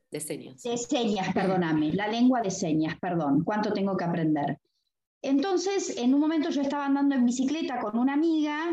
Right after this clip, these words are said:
Speaker 2: eh, esta amiga tenía desinflada la rueda, le digo, "Mira, allá hay una pareja que seguramente debe tener un inflador, acércate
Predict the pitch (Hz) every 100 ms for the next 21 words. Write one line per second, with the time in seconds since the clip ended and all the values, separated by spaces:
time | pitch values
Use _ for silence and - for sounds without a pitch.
0 | 339 - _ 214 202 196 190 185 - 220
1 | 247 254 262 214 226 233 220 202 190 117
2 | 170 190 208 202 262 233 247 269 285 294
3 | 294 277 269 240 - 247 285 294 294 269
4 | 254 277 285 302 262 - 254 277 294 285
5 | 285 269 302 240 254 247 226 226 214 202
6 | 208 180 165 - 233 277 269 320 285 302
7 | 311 349